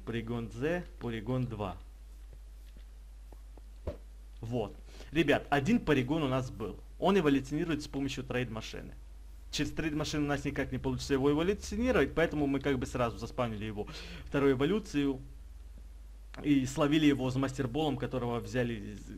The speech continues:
креатив-, с гейммода, потому что как бы это был уже наш покемон, но мы его эволюционировали. Но как бы через трейд машину не получится, и поэтому мы его прокачали вот так. А второго полигона мы прокачали, в принципе, вот так.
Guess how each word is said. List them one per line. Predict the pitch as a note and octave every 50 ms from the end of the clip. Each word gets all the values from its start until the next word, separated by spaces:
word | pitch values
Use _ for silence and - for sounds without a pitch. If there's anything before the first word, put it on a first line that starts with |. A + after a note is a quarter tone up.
| - - -
креатив-, | A#2+ B2+ B2+ C3 C3+ E3+ E3+ D3 - A#2+
с | A#2 G#2+ A2 A2 G#2
гейммода, | G2 A#2 C3+ C3+ C#3+ D#3+ E3+ C#3+ A#2
потому | - A2 - A2+ A#2 A#2+
что | A#2 - B2 -
как | C3 A#2+ G#2+
бы | G2+ A#2
это | A2+ - A#2+
был | G2+ - - - D#3+ D3 C3+
уже | C3+ B2 B2+ C3
наш | B2+ C3 B2+ B2+
покемон, | - D3 D3 E3 E3 F#3 F#3+ F3+ D3
но | B2+
мы | B2 B2+ C3
его | B2+ B2 B2 G#2+ - - - - - - - -
эволюционировали. | C3+ C#3 C#3+ C#3+ D3+ D3+ D3 C#3+ C#3 C#3+ D3 D3 B2+ A2+ G#2 F#2+ F#2+ F#2+ - - - -
Но | - A#2 A2 G2+ F#2 F#2 - - - -
как | - B2+ G#2
бы | A2 C3
через | C3 D3+ C#3 -
трейд | D#3 C#3 C#3+
машину | C#3+ D3+ D3 D#3+ D#3+ D3+
не | D3+ D3+
получится, | D#3 F3+ G3+ A3+ - - - - B2
и | A2+ A2
поэтому | - - B2+ B2+ B2+ C3 A#2+ A#2
мы | A2+ A#2
его | A#2 A#2+ A2+ A#2
прокачали | A2+ - A#2 A2+ A2+ - - G#2 G#2
вот | G2 G2+ G2
так. | - - - - - - - - -
А | - -
второго | - C#3+ G3 G3+ A3 A3 G#3
полигона | - G#3 F#3+ F#3+ F3 F3 G3 F#3+ D#3+ C3 B2
мы | C3 C#3 D3+ D#3 D#3+ D3+
прокачали, | - - C3 B2+ B2+ B2+ B2 - - C3+ C3 B2 A#2 A2+ A2 - - - - -
в | -
принципе, | - C3 C3 B2+ C3 - C3+ A#2+
вот | A#2 A#2+ A#2+
так. | - B2 G#2 G2+ - -